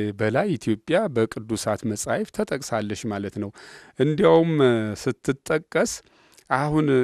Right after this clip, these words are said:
ግብፅን ምሳሌ ብንወስድ መጽሐፍ ቅዱስ ግብፅን የሚጠቅሳት በማስጠንቀቂያ ልክ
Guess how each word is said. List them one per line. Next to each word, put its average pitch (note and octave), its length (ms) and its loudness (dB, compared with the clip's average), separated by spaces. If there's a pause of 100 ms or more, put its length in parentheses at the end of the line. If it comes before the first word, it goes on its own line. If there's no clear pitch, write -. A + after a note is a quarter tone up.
(140)
ግብፅን D3 520 2
ምሳሌ B2+ 460 2 (100)
ብንወስድ G#2+ 600 -2
መጽሐፍ B2 460 0
ቅዱስ B2 420 -4 (140)
ግብፅን B2+ 540 0 (340)
የሚጠቅሳት C3 720 -2 (380)
በማስጠንቀቂያ C#3+ 1120 2 (440)
ልክ E3 300 6